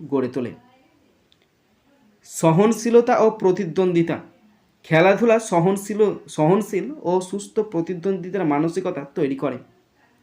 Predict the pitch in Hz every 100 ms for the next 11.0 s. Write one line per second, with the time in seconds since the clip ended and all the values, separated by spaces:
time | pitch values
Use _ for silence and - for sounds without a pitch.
0 | _ _ _ _ _ _ _ _ _ _
1 | - 170 139 - - _ _ _ _ -
2 | 139 170 180 - 240 - 233 165 165 185
3 | 185 185 - - 127 147 143 147 107 -
4 | _ _ _ _ _ - 156 170 190 220
5 | 214 180 180 208 208 220 190 165 180 180
6 | 190 170 160 190 190 165 - - 127 151
7 | 165 - 180 185 175 123 160 180 143 165
8 | - 139 135 127 131 120 _ _ _ _
9 | _ _ _ _ _ _ - 147 180 196
10 | 226 220 233 196 - - 135 139 160 117